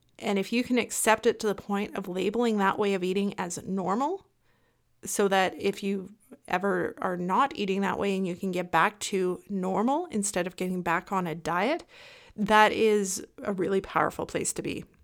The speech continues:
Long term, that really helps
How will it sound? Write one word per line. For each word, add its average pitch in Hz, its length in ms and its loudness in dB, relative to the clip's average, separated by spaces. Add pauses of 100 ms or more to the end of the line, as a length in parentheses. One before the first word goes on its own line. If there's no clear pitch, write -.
(160)
Long 196 380 4
term, 208 640 2 (480)
that 196 260 2
really 196 320 0
helps - 600 2